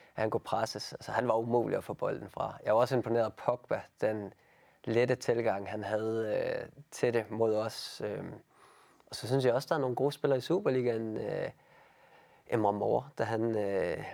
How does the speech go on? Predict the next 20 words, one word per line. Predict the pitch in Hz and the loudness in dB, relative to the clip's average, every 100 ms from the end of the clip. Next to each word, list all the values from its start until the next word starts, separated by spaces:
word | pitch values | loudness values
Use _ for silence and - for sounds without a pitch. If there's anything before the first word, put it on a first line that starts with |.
| - | -8
ligesom, | - 110 127 104 - - 196 | -6 -2 -2 -4 -8 -18 -8
øh, | 107 98 98 | -6 -6 -4
kom | - 110 | -4 -2
op, | 107 113 - | 0 -2 -2
øh, | 113 104 92 104 107 - - | -2 -2 -2 -8 -12 -14 -6
var | 110 101 98 101 | -4 -4 -6 -10
ekstremt | - - - 117 113 | -12 -12 -6 -4 -2
god. | 110 110 | -2 -4
Kamaldeen, | - 117 107 110 117 123 123 - - _ 185 | -4 -6 -6 -4 -2 -4 -6 -14 -20 _ -14
øh, | 151 107 107 113 - - - - | -10 -8 -8 -10 -12 -12 -16 -12
var | 107 | -8
også, | 104 107 - - | -8 -8 -8 -8
øh, | 117 110 101 - - - _ _ _ _ - | -8 -8 -10 -20 -20 -20 _ _ _ _ 0
ekstrem, | 131 - 131 120 113 | 0 2 2 2 0
synes | 127 113 | -2 0
jeg. | 113 | -2
Så | - | 2
der | 120 120 127 | 4 6 6
er, | 120 | 4
øh, | 113 | 0